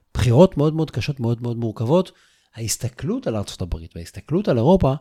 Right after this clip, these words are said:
מראה לנו חלק מתפריט האפשרויות שאפשר לעשות,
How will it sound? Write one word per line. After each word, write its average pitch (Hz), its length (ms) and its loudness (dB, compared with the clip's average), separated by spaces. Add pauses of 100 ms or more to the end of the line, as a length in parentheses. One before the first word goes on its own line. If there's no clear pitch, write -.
(420)
מראה 107 200 -2
לנו 214 180 0
חלק 269 320 -8
מתפריט 190 540 -6
האפשרויות 165 500 -4
שאפשר 139 280 -8
לעשות, 139 400 -6